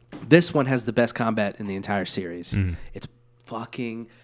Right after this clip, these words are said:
Speaker 1: beautiful when
Speaker 2: Nice.
Speaker 1: you do it right. It's just beautiful. You just, um, you do the, like, they have all these power ups and team moves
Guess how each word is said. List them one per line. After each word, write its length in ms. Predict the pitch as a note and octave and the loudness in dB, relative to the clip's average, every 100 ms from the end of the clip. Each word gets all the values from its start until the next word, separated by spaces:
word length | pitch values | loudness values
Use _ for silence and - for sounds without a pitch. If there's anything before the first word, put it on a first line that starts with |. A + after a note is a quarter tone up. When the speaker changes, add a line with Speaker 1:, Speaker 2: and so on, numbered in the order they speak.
| _ - | _ -20
Speaker 1:
beautiful 720 | F#2+ G2+ C3 C3 - G2 F2 - | -6 6 6 6 2 -2 -4 -2
when 140 | G#2+ | 2
Speaker 2:
Nice. 60 | G#2 | 2
Speaker 1:
you 40 | |
do 180 | G#2 G#2+ | 2 0
it 100 | G2+ | -2
right. 260 | G#2 F#2 F2+ - | -4 -4 -8 -10
It's 200 | A2+ - | -10 -8
just 600 | - A#2+ A2+ G#2+ - - _ - | -2 2 2 0 -6 -10 _ -10
beautiful. 580 | G#2+ A2 G#2 - F2+ E2+ - | -4 -2 -4 -8 -14 -14 -6
You 160 | A2 | -4
just, 300 | G#2 A2 - - - - - | -2 -4 -4 -10 -18 -20 -14
um, 480 | A#2 A2 G#2 G2 G2 - - - | -4 0 0 0 -8 -14 -20 -6
you 80 | A2+ | 0
do 200 | B2+ B2+ | 2 2
the, 180 | B2 A#2+ | 2 0
like, 200 | A#2 G#2+ | 0 -2
they 160 | A2+ A2 | 0 -2
have 240 | B2+ C3 | 2 2
all 80 | B2 | 2
these 180 | A#2 - | 0 0
power 400 | - C#3 C#3+ C#3 | 0 6 6 6
ups 320 | C3+ B2+ - - - - | 4 0 -4 -10 -18 -16
and 320 | G2+ F#2+ F#2+ | -12 -12 -8
team 320 | - C3+ C#3 B2+ | -4 2 4 6
moves 640 | C3 B2+ B2 A#2+ A#2 - | 8 8 8 6 2 -6